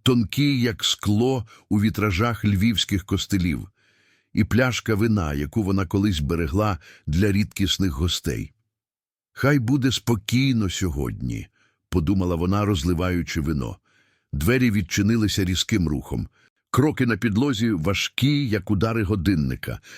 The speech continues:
Лариса навіть не привіталася. Вона зняла пальто, кинула його на спинку стільця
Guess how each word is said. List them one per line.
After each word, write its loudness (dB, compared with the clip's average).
Лариса 2
навіть 0
не 2
привіталася. -2
Вона 2
зняла 0
пальто, 0
кинула 4
його 2
на 2
спинку 0
стільця 0